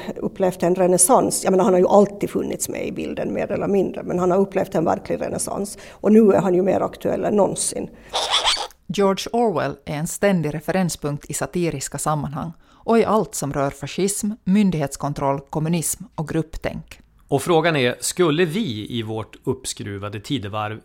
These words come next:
Speaker 3: ens märka om det dök upp en ny Orwell eller Aristofanes, den grekiske komediförfattaren som var aktiv cirka fyrahundra år före Kristus på den litterära scenen?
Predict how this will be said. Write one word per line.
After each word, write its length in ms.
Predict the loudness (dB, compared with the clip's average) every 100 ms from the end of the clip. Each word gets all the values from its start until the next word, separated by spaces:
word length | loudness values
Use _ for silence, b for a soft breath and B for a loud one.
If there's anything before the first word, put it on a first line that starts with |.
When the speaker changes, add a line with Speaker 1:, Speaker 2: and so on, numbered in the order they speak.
| -12
Speaker 3:
ens 300 | -10 -6 -2
märka 680 | 0 0 -2 -6 -2 -2 -4 _ _
om 200 | -8 -6
det 80 | -4
dök 240 | -4 -2
upp 280 | -2 -2 -4
en 160 | -2 0
ny 260 | -2 -6 -12 -10
Orwell 520 | -10 -10 -12 -12 -14 b b b b
eller 280 | -6 -4 -4
Aristofanes, 880 | -6 -4 -6 -6 -10 -10 -12 -12 -14
den 320 | -8 -6 -6 -10
grekiske 540 | -10 -10 -10 -12 -12
komediförfattaren 880 | -10 -8 -6 -8 -8 -10 -10 -10 -10
som 280 | -8 -8 -8
var 220 | -8 -6
aktiv 440 | -8 -10 -10 -10 -12 b b b
cirka 360 | -6 -6 -6
fyrahundra 680 | -8 -6 -4 -4 -6 -6 -6
år 180 | -8 -10
före 180 | -10 -8
Kristus 580 | -6 -4 -2 -2 -4 b b b b
på 80 | -10
den 160 | -8 -8
litterära 520 | -8 -2 -2 -2 -4
scenen? 520 | -10 -10 -14 -16 -20